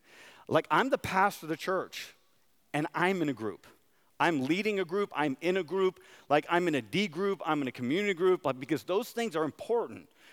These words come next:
right? Um, those things are good for my spiritual growth. Those,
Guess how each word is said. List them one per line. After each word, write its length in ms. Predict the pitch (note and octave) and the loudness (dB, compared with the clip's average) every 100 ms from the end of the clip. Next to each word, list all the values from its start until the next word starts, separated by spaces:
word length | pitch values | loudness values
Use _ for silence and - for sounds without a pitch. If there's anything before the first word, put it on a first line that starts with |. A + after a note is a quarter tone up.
| - | -6
right? 200 | - E3 - - - _ | 0 0 0 -12 -20 _
Um, 260 | E3 D#3+ D3 | 4 4 0
those 240 | - G3+ A#3 | 0 0 2
things 240 | A#3+ F3+ | 0 2
are 80 | F3 | 0
good 400 | B2 - G3+ A#3+ | -2 4 4 4
for 140 | - | 0
my 160 | F#3+ E3 | -2 -2
spiritual 600 | - - - G3+ G3 D#3+ | -4 -10 -2 -2 -2 -6
growth. 440 | B2 E3 F#3+ A#2+ | -2 2 2 2
Those, 160 | D3+ E3+ | -2 -2